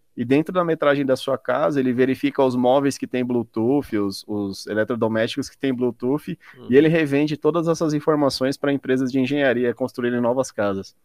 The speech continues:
Speaker 2: Meu Deus do céu.
Speaker 1: É loucura,
Speaker 2: É uma
Speaker 1: cara,
Speaker 2: loucura.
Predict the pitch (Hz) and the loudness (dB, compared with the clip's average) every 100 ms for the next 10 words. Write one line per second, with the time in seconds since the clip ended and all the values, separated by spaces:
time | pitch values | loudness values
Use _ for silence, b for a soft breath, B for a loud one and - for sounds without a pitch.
0 | - 113 120 120 110 104 101 98 98 95 | -14 -8 -6 -6 -8 -14 -16 -16 -18 -20
1 | 101 101 _ _ 101 _ _ _ _ 104 | -20 -20 _ _ -20 _ _ _ _ -20
2 | - 165 127 104 101 110 117 135 113 113 | -12 -2 0 0 -2 -4 -2 -2 0 -4
3 | 107 110 127 185 | -6 -6 -4 -4